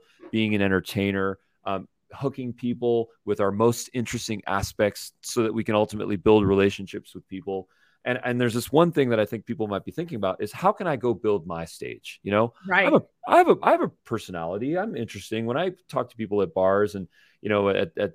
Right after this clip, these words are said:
Speaker 1: at coffee shops, people laugh and people are engaged. How can I go
Speaker 2: Yes.
Speaker 1: bring myself to that,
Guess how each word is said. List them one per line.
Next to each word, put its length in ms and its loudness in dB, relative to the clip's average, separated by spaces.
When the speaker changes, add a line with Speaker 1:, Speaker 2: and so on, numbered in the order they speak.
Speaker 1:
at 200 -4
coffee 340 -2
shops, 400 2
people 400 0
laugh 360 4
and 100 -8
people 280 2
are 120 2
engaged. 500 -6
How 140 2
can 160 6
I 160 6
go 160 6
Speaker 2:
Yes. 80 0
Speaker 1:
bring 360 2
myself 760 -2
to 100 -12
that, 320 -8